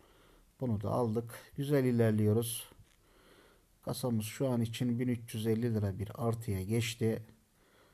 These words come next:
Sıkıntı yok. Hedefimize az kaldı.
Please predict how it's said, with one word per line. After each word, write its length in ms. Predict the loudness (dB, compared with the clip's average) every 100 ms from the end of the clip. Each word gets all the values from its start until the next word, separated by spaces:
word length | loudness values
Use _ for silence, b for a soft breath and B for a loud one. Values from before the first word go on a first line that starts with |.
| b b b
Sıkıntı 600 | -16 -12 -10 -2 -2 0
yok. 300 | 0 0 -2 -16 -6
Hedefimize 640 | -4 0 -2 -2 -4 -4
az 220 | -4 -4 -4
kaldı. 520 | 0 2 2 0